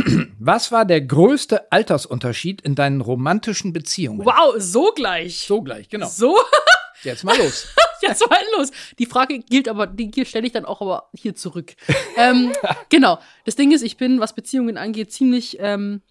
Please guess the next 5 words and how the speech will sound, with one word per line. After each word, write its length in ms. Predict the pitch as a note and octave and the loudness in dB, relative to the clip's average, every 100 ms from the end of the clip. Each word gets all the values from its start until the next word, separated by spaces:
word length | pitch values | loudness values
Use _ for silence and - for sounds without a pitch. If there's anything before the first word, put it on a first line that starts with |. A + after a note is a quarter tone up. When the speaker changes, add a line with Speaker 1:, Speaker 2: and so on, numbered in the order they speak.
| _ | _
Speaker 2:
unerfahren 1500 | - D#4+ C#4 E3+ - - - - F3 D#3 - - F3 G3 C4+ - _ - | 2 2 4 -4 -6 -20 -14 -2 2 2 0 -8 -4 -2 -4 -6 _ -12
auf 140 | G#3 | -8
einer 120 | A3 G#3+ | -4 -4
gewissen 260 | A3+ A#3 | -4 -4
Hinsicht. 380 | A#3+ A#3+ D4 - | -4 -2 -6 -8